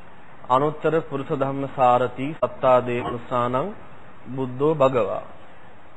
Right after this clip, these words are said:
එතකොට දැන් උන්වහන්සේ පිරිනිවන් පාල වසර දෙදහස් පන්සිය ගාණක් ගත වෙලා ඉවරයි. ඒ ගුණවලට සමාන කෙනෙක්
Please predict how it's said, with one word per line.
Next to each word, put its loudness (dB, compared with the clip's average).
එතකොට 2
දැන් 6
උන්වහන්සේ 4
පිරිනිවන් 0
පාල 10
වසර 4
දෙදහස් 2
පන්සිය -2
ගාණක් 4
ගත 0
වෙලා 4
ඉවරයි. -2
ඒ 2
ගුණවලට 4
සමාන 4
කෙනෙක් -2